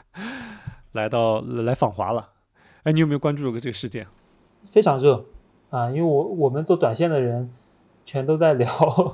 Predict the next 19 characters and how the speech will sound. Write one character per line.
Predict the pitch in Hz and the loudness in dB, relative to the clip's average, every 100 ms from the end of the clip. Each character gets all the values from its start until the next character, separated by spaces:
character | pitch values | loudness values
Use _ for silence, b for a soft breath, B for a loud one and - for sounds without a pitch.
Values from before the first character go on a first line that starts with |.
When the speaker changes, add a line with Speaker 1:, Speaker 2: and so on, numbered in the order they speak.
| - - | -10 -14
Speaker 2:
<laughs> | - - - _ _ | -12 -14 -20 _ _
可 | - 190 | 10 12
以 | |
说 | 185 190 | 12 8
现 | 208 | 6
在 | 190 | 6
整 | 170 139 | 4 2
个 | 147 170 | 2 6
A | 202 | 4
股 | 160 | 4
市 | 147 143 | 4 4
场 | 143 135 | 4 2
里 | 139 | 0
面， | 123 123 | -4 -4
Speaker 1:
概 | |
念 | |
股。 | |
Speaker 2:
可 | 131 | -4
能， | 123 135 151 | -4 -4 -6